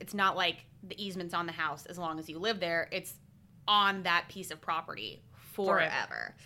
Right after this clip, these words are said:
Speaker 2: No matter who owns it.
Speaker 1: No matter who owns it. And so if you are looking for a way to preserve your house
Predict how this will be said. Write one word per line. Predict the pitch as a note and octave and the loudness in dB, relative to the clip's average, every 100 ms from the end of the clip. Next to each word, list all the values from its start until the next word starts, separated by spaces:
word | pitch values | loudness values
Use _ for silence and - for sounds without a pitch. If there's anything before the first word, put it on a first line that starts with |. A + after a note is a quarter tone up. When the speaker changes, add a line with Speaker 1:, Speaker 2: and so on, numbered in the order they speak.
| - | -4
Speaker 2:
No | G3+ | 0
matter | F#3 F3+ F3 | 2 2 2
who | F#3 D3 | -2 -4
owns | G2 - | -6 -8
it. | - | 2
Speaker 1:
No | A#3 A#3 | 6 6
matter | G#3 G3+ G3 | 8 6 4
who | G3 | 0
owns | D#3+ F#2 - | -4 -6 -8
it. | - - - | -10 -8 -2
And | A3+ A3 | 0 0
so | - - A3 G3+ G3 F#3+ F#3 F#3 F3+ - - - - - | -2 2 6 8 8 8 6 2 -2 -6 -16 -20 -6 4
if | A3 G#3+ - | 4 4 -2
you | G#3 A#3+ | 0 2
are | A3+ | 4
looking | G#3+ G#3 G3 | 2 0 -4
for | F#3+ | 0
a | F3+ | 2
way | F3 E3+ D#3+ D#3+ D#3+ - - | 4 2 2 -2 -6 -12 -12
to | - F3 D#3+ D#3+ D3+ - - | -6 -6 -4 -6 -10 -16 -12
preserve | G3 F3+ F3 | -6 -2 -2
your | E3 E3 | -4 -6
house | D#3 D3 - | -4 -6 -10